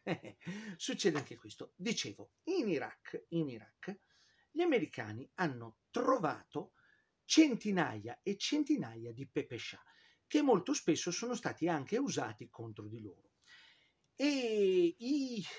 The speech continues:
Marines americani, insomma, le truppe americane impegnate nella controguerriglia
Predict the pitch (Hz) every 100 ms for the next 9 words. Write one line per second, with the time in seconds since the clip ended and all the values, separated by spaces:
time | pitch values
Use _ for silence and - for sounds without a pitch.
0 | - - 139 156 156 220 180 - 135 123
1 | 147 143 117 147 120 101 104 - 254 165
2 | 139 123 147 117 113 - 202 214 147 156
3 | 135 135 175 131 - - _ - - _
4 | 139 143 117 175 185 151 120 131 107 101
5 | - 117